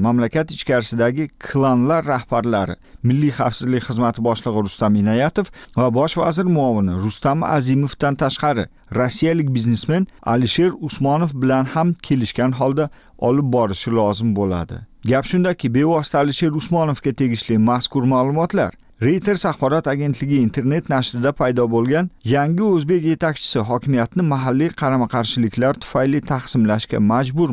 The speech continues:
maqolasidan olindi. Qozog'istonlik muallif Olja Savezov eksklyuziv ma'lumotlarni ikki nafar diplomatik manba va o'zbek biznesmeniga tayanib keltirayotgani ma'lum. Noma'lum diplomatlar fikricha, Mirziyoyev o'z qarorlarini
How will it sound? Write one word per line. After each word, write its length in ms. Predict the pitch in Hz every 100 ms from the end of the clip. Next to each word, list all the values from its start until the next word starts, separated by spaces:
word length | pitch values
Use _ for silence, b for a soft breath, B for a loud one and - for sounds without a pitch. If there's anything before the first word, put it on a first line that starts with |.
| 113
maqolasidan 720 | 117 104 104 98 - 127 143
olindi. 460 | - 113 92 85 80 - _ -
Qozog'istonlik 540 | 104 110 - 120 110 120
muallif 300 | 120 117 110
Olja 340 | 117 113 117
Savezov 640 | 104 107 120 170 185 233 - -
eksklyuziv 680 | 135 - - 170 151 160 -
ma'lumotlarni 800 | 120 110 107 107 120 127 160 196 - -
ikki 280 | 120 - 175
nafar 360 | 175 - 156
diplomatik 640 | 131 127 135 131 131 139 -
manba 320 | 110 110 156 165
va 180 | 117 98
o'zbek 520 | - 135 120 143 160 127
biznesmeniga 680 | 110 113 95 98 95 92
tayanib 380 | 120 139 147 180 - b
keltirayotgani 800 | - 147 - 117 104 - 92 90 101
ma'lum. 240 | 104 85 - - -
Noma'lum 460 | 113 123 135 151 131
diplomatlar 560 | 131 156 147 147 170
fikricha, 540 | 147 - 196 185 127 95
Mirziyoyev 600 | 113 123 131 175 202 170
o'z 160 | 175 -
qarorlarini 800 | 156 143 143 135 120 98 90